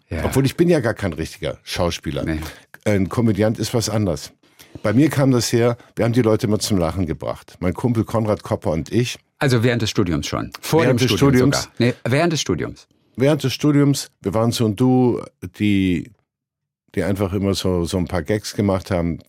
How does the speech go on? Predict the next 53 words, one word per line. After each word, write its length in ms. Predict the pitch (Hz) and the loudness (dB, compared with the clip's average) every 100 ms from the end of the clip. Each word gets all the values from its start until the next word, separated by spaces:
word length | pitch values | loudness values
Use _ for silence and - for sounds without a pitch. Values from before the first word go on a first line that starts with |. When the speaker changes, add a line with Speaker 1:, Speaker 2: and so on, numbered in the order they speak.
| _ | _
Speaker 2:
Die 220 | - 98 92 | -8 -4 -2
haben 260 | 98 92 | 0 2
manchmal 440 | 87 98 - 101 87 | 2 0 -2 -2 -2
die 120 | 82 | -2
anderen 240 | 101 120 | 0 2
Leute 240 | 120 117 120 | 2 0 0
interessiert, 680 | 92 107 - 110 104 - - | -2 -4 -2 0 0 -2 -10
Speaker 1:
Ja. 260 | 87 80 117 - | -8 -6 -8 -4
Speaker 2:
meistens 460 | 104 110 120 107 | 0 0 0 -2
nur 100 | 113 | 0
uns 160 | 101 92 | 0 0
selber. 400 | 107 107 110 117 | 2 2 4 2
Speaker 1:
In 80 | 147 | 2
der 80 | 127 | 2
Klasse 300 | - 165 208 | 0 -2 -2
schon? 200 | - 269 _ - | -2 -4 _ -8
Zusammen 380 | - 117 120 196 | 0 0 2 0
in 140 | 143 | 0
der 100 | 107 | 0
Sch-, 80 | - | -2
auf 120 | - | -4
der 80 | - | -4
Schule? 260 | - 170 233 - | -4 -6 -6 -6
Speaker 2:
Auf 100 | 110 | -2
Speaker 1:
Nein. 40 | |
Speaker 2:
der 100 | 127 | 0
Schule 440 | - 180 196 185 | 2 4 6 4
ging's 360 | 147 156 151 - | 4 2 2 0
so, 160 | 95 76 | -2 0
ja. 140 | 76 - 135 | 2 4 4
Speaker 1:
Ging, 120 | 139 | 0
ah, 40 | - - | -4 -4
Speaker 2:
Aber 160 | 98 101 | 0 0
so 100 | 101 | 0
Speaker 1:
witzig. 140 | 120 78 | 0 0
Speaker 2:
richtig 140 | 107 107 | 0 0
los 220 | 113 - | 0 0
ging 140 | 113 | -4
das 160 | 104 101 | -2 -2
in 60 | 101 | -2
der 80 | |
Uni. 300 | 87 120 107 - - | 0 2 0 -4 -6
Speaker 1:
Ja. 280 | 82 73 117 - - - _ | -4 -4 -6 -10 -20 -20 _
Speaker 2:
Und 140 | - 127 | -2 2
dann 120 | 131 | 2
haben 140 | 135 | 2
wir 60 | 127 | 0
eigentlich 320 | 104 127 123 | 0 -2 0
nur 180 | 147 151 | 2 2
aus 80 | 127 | 0
Spaß 520 | - - 139 131 - | -2 -2 0 0 2
nebenher 540 | 123 113 110 107 113 110 | 2 4 2 2 2 2
mal, 360 | 98 98 90 | 2 2 0